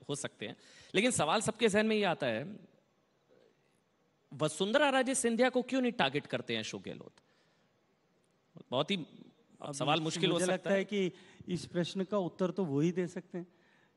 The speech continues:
Speaker 2: कि वो वसुंधरा जी को टारगेट क्यों नहीं
Speaker 1: नहीं,
Speaker 2: करते
Speaker 1: क्योंकि
Speaker 2: हैं।
Speaker 1: वो दो बार की सीएम रही हैं और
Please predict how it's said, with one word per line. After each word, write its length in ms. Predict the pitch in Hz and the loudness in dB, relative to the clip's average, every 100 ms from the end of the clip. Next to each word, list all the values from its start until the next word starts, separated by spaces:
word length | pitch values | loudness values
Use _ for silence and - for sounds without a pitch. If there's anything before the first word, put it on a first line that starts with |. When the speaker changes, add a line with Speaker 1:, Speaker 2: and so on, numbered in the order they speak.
| _ | _
Speaker 2:
कि 80 | 190 | -4
वो 200 | 160 180 | 0 2
वसुंधरा 480 | 165 151 180 165 170 | 4 2 2 2 2
जी 120 | 170 | 0
को 120 | 180 | -4
टारगेट 440 | 180 156 143 170 - | -2 -2 0 -2 0
क्यों 180 | 180 | 2
नहीं 100 | 170 | 4
Speaker 1:
नहीं, 80 | 175 | 2
Speaker 2:
करते 160 | 170 170 | 0 -2
Speaker 1:
क्योंकि 200 | 226 - | 0 4
Speaker 2:
हैं। 40 | |
Speaker 1:
वो 80 | 214 | 4
दो 200 | 156 170 | 6 6
बार 180 | 175 180 | 6 6
की 140 | 202 | 4
सीएम 340 | - 135 139 135 | 0 0 0 0
रही 220 | 113 98 | -2 -2
हैं 300 | 101 98 - - - _ _ - | -6 -8 -12 -20 -20 _ _ -2
और 300 | 127 120 | -2 -2